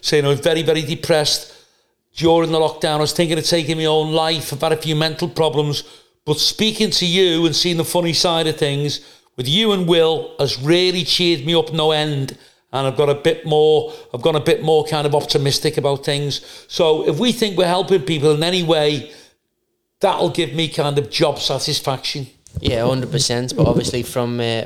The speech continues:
Speaker 2: from our angle, I mean, I say this to you all the time, but, like, we, on the Blackpool bl-, vlog, it was quite kinda, like,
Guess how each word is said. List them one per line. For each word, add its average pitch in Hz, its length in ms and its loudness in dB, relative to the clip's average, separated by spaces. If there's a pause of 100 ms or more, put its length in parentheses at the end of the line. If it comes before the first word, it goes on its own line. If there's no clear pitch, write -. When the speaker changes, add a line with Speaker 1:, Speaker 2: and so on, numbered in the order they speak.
Speaker 2:
from 113 180 -4
our 117 240 2
angle, 127 420 -4 (520)
I - 100 -4
mean, 131 300 -4 (1300)
I 147 120 -4
say 175 160 0
this 175 180 -4
to - 80 -4
you 156 60 2
all 143 100 4
the 131 60 -4
time, 127 340 -4
but, 135 140 -4
like, 113 240 -4 (380)
we, 127 280 -20 (200)
on 123 140 -4
the 147 60 0
Blackpool 135 540 -2
bl-, 139 160 -10
vlog, 123 440 -2
it - 60 -6
was 107 120 -8
quite 123 260 -2
kinda, 110 320 -4
like, 101 220 -4